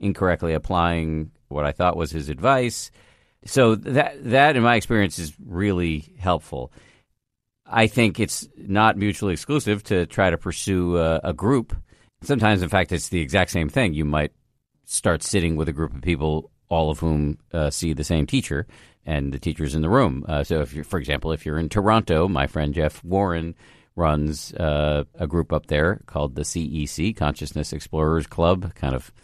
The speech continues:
somewhat goofy name, uh, uh, which fits with Jeff, who's somewhat goofy and, and,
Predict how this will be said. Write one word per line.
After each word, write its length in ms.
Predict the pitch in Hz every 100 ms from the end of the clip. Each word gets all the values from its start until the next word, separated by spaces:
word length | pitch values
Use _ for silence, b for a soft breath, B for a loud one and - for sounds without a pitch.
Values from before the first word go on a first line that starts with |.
| b b b _
somewhat 440 | _ - 65 69 71
goofy 280 | 80 78 71
name, 460 | 82 85 87 82
uh, 60 | -
uh, 720 | 78 73 71 71 71 71 69
which 240 | 69 71 -
fits 240 | 82 76
with 140 | 76 71
Jeff, 260 | 82 80
who's 400 | 82 71 - 82
somewhat 380 | - 71 69 65
goofy 380 | 73 73 92 90
and, 180 | 73 -
and, 160 | 73